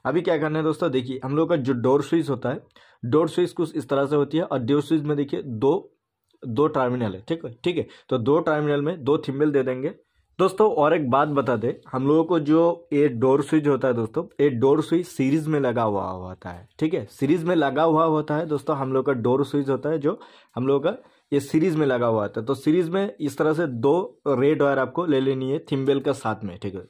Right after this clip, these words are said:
ठीक है दोस्तों, और इसको क्या करना है, इसमें देखिए दो टर्मिनल है, तो दो टर्मिनल में दो थिम्बल दे देना है। तो कुछ इस तरह से दे देते हैं। देखिए ये इधर में एक पिन लग गया है, इस तरह से दे दिया है,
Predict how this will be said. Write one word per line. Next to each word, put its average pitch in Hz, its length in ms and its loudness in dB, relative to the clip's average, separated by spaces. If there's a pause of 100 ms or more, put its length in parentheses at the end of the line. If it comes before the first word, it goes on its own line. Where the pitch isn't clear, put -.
(100)
ठीक 165 100 0
है 196 60 2
दोस्तों, 131 240 0 (420)
और 135 100 0
इसको 151 220 0
क्या 160 180 2
करना 147 220 -2
है, 165 160 -8 (240)
इसमें 160 240 0
देखिए 151 260 2
दो 139 460 2
टर्मिनल 143 480 0
है, 165 80 -4
तो 147 160 2
दो 135 200 4
टर्मिनल 139 400 0
में 156 260 -6
दो 135 400 -2 (280)
थिम्बल 135 340 0
दे 127 200 0
देना 113 200 -2
है। 107 140 -12
तो - 140 -8
कुछ 147 360 -2
इस 127 140 -4
तरह 127 140 0
से 131 140 2
दे 127 180 2
देते 120 260 -2
हैं। 131 100 -4
देखिए 123 320 -6 (720)
ये 123 420 2
इधर 131 180 0
में 135 180 0
एक 135 200 -8 (280)
पिन 143 140 2
लग 131 200 0
गया 139 260 0
है, 139 120 -8 (320)
इस 123 160 -14
तरह 127 160 0
से 139 180 -4 (280)
दे 127 120 2
दिया 135 220 0
है, 165 180 -8